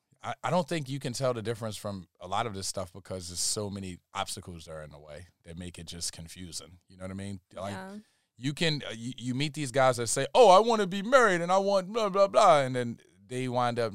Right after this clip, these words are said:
Speaker 1: not following through with any of the shit that they're talking. You know what I mean? So I think, again,
Speaker 2: Yeah, I
Speaker 1: we've
Speaker 2: know,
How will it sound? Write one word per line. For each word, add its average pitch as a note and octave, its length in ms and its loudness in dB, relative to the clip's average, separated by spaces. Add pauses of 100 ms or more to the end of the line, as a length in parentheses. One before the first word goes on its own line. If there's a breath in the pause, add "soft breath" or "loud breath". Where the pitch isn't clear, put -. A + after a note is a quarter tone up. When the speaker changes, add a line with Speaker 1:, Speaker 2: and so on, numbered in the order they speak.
(100)
Speaker 1:
not A2+ 480 -6
following G#2+ 560 -4 (140)
through A#2 180 -8
with G#2+ 220 -8
any A2+ 180 -6
of G2 60 -6
the G2 60 -10
shit F#2+ 180 -6
that F#2 80 -14
they're F2+ 160 -12
talking. E2+ 460 -10 (120)
You A2 80 -20
know G#2+ 80 -6
what A2 60 -6
I A2 40 -6
mean? A2+ 280 -8
So A2 240 -4
I A2 80 0
think, B2 260 -8
again, A#2 460 -6 (280 soft breath)
Speaker 2:
Yeah, G3+ 120 -20
I F#3 240 -20
Speaker 1:
we've - 120 -10
Speaker 2:
know, A3 100 0